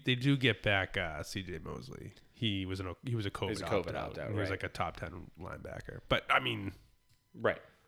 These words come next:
Speaker 2: One linebacker does not in a
Speaker 1: they
Speaker 2: defense
Speaker 1: just
Speaker 2: make.
Speaker 1: three days ago failed to bring back again another really good safety. They lost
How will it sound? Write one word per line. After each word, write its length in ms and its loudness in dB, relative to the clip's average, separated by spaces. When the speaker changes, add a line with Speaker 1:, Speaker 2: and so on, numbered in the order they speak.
Speaker 2:
One 180 4
linebacker 520 6
does 140 -6
not 220 -2
in 60 -6
a 40 -4
Speaker 1:
they 220 10
Speaker 2:
defense 100 6
Speaker 1:
just 220 12
Speaker 2:
make. 180 -8
Speaker 1:
three 240 12
days 260 12
ago 380 4
failed 460 6
to 80 4
bring 260 8
back 320 8
again 540 8
another 440 6
really 300 2
good 220 2
safety. 520 2
They 140 0
lost 400 4